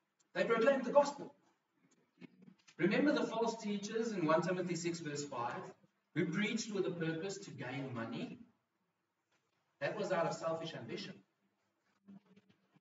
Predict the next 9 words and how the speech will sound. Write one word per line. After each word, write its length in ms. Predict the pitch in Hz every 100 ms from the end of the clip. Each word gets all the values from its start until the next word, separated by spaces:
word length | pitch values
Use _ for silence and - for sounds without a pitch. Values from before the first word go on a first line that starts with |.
| _ _ _
This 180 | - 349
is 160 | -
something 500 | 247 247 - 220 185
that's 360 | 185 175 165 - -
hard 240 | - 170
to 100 | -
discern. 520 | - - - 208 - - _ _ _ _ _ _ _ -
It's 140 | 190
hard 460 | 165 226 277 -